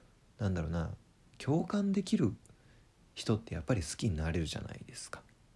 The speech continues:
ね。「友達になりたいな、こいつ」みたいな。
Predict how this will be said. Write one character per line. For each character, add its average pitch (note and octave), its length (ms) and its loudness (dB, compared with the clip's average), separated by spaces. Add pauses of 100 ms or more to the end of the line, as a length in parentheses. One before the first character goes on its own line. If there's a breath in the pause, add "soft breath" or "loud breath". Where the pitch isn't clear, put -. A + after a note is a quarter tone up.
(580)
ね。 A2+ 220 4 (960)
「友 F#2+ 220 0
達 B2 240 2
に D3+ 80 2
な C#3+ 100 0
り C#3 80 -4
た D#3+ 100 2
い - 60 2
な、 E2 100 0
こ E2 200 -2
い D#2+ 40 0
つ」 - 160 -6
み D#2+ 120 0
た - 160 -6
い - 60 -4
な。 - 120 -6